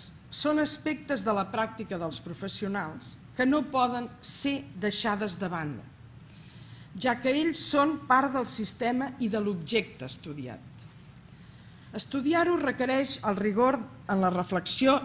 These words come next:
i en la creativitat per posar de manifest i donar coherència a les relacions complexes d'una experiència. La sistematització pot donar comptes d'aquests in-,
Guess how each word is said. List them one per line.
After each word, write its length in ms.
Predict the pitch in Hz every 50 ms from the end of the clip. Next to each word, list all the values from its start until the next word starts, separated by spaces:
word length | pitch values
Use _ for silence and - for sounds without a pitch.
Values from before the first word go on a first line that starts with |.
| 214
i 60 | 202
en 120 | 190 185 185
la 100 | 180 185
creativitat 920 | 180 180 180 170 165 165 180 165 175 165 - 233 233 247 240 - - - -
per 140 | 233 202 - -
posar 340 | 226 214 185 247 262 254 247 - - - - - - - - - - - - -
de 160 | 175 151 196
manifest 800 | 214 247 285 294 294 277 285 - 233 196 190 196 - - - - - - - - - - 220
i 80 | 214
donar 300 | 220 220 233 247 254 254 254
coherència 540 | 269 269 247 240 190 180 180 - 214 214 226
a 60 | 226 220
les 140 | 208 208 196
relacions 520 | 196 190 175 170 - - 233 240 233 - -
complexes 640 | 220 190 180 185 190 190 190 - - 202 190 - -
d'una 240 | 208 196 190 175 160
experiència. 760 | - - 123 147 147 143 131 120 113 101 95 - - - - - - - - - - - - - - - - - - - - - - - - - - - - - - - - - - - - - - - - - -
La 140 | 240 262 269 262
sistematització 960 | - 277 262 - - 294 269 269 262 - 269 233 214 269 254 - - 320 370 370 - -
pot 300 | - - 302 302 233 214
donar 400 | 262 247 233 233 226 220 233 -
comptes 540 | - 262 247 226 202 185 - - 180 165 143 - -
d'aquests 560 | 170 - - - 240 233 214 170 - - -
in-, 140 | 185 175 165